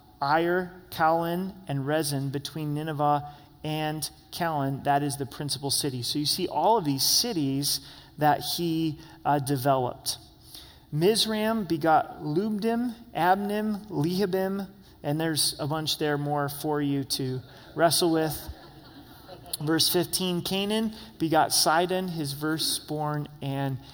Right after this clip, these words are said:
Heth. So this is significant with Nimrod, that he would pioneer these two cities of Babylon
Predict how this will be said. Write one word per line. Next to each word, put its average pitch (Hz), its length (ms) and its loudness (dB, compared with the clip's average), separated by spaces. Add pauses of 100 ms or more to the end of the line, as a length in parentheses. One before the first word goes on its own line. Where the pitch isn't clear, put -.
(180)
Heth. 123 440 -4 (440)
So 170 160 -2
this 196 240 2
is 247 140 0
significant 190 920 0
with 156 260 -2
Nimrod, 147 720 0 (160)
that 135 140 -4
he 180 360 -4
would 147 380 2 (600)
pioneer 180 480 2
these 156 240 0
two - 180 0
cities 135 480 0
of 123 160 -4
Babylon 170 760 2